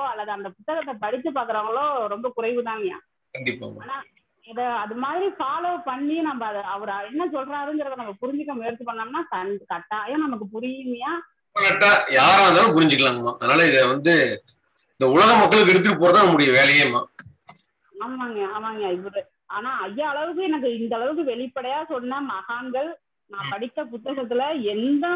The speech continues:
Speaker 1: மகானுமே இந்த அளவுக்கு வெளிப்படையா சொல்லலைங்கய்யா. அமிழ்தம் சுரக்கும், அமிழ்தம் சுரக்கும்னு சொன்னாங்களே ஒழிஞ்சு நான் சரி அமிழ்தம்னா அது என்னவா இருக்கும் அப்படின்னு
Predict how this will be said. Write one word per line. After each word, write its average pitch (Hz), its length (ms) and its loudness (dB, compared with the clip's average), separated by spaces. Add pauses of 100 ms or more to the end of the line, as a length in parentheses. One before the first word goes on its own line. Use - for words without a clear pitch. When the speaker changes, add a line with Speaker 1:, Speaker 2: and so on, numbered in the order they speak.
Speaker 1:
மகானுமே 240 720 -4
இந்த 233 260 -4
அளவுக்கு 240 300 -2
வெளிப்படையா 226 640 -4
சொல்லலைங்கய்யா. 220 640 -4 (380)
அமிழ்தம் 330 540 -2
சுரக்கும், 302 380 -4
அமிழ்தம் 311 460 -4
சுரக்கும்னு 294 460 -2
சொன்னாங்களே 262 400 -4
ஒழிஞ்சு 269 280 -2
நான் 254 280 -4 (300)
சரி 269 160 -4
அமிழ்தம்னா 294 600 -4
அது 349 160 -6
என்னவா 311 400 -4
இருக்கும் 302 420 -6
அப்படின்னு 320 420 -4